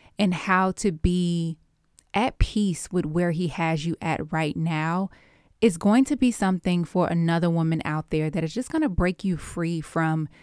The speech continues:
this comparison or this need to complain or to worry about what God has for you next. So I am so excited to get into today's episode. So grab your pen,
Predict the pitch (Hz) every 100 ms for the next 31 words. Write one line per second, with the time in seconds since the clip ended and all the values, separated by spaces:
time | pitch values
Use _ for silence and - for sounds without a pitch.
0 | - _ 202 208 - 190 - - 185 185
1 | 175 - 160 160 160 - 170 175 156 190
2 | 190 - 185 185 165 - 190 185 180 170
3 | 156 - 165 156 175 180 185 175 165 160
4 | - - _ _ - 196 185 170 175 156
5 | 156 156 156 151 143 - 156 156 151 156
6 | - 180 160 151 - - _ _ _ -
7 | 196 269 277 226 190 - 175 160 160 -
8 | 170 165 160 - 156 170 185 - 180 170
9 | - 185 165 - 160 156 190 196 214 -
10 | 185 - 180 - 170 160 160 - 165 160
11 | - _ _ - 190 175 190 254 - 240
12 | 220 220 220